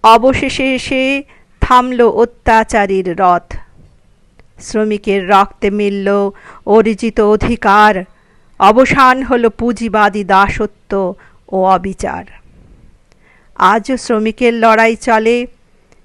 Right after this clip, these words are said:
গ্রাম হতে নগরের পথে প্রান্তরে। আনতে শ্রম কোড আইনের বিল, এ যে শ্রমিকের অর্জিত অধিকার। মে দিবস গড়ে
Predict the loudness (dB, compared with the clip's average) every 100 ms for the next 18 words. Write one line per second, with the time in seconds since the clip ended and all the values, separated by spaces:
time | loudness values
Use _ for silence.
0 | -18 0 6 8 8 4 -2 -2 -2 2
1 | 2 4 2 2 0 -2 -2 2 2 2
2 | -2 -2 2 2 0 -2 0 2 0 -2
3 | -10 _ _ _ _ _ _ _ _ _
4 | 2 2 0 -2 -2 0 -2 0 -2 0
5 | 2 2 2 0 -4 -4 -4 -4 -4 -4
6 | -6 -10 -18 -20 -20 _ -2 -2 -2 -6
7 | -6 -4 -4 -4 -4 -4 -2 -2 0 0
8 | -2 -10 -6 -6 -4 -6 -8 -8 -8 -12
9 | _ _ _ _ _ _ _ _ _ _
10 | _ -12 -2 2 2 0 0 2 0 -4
11 | -4 0 2 0 -4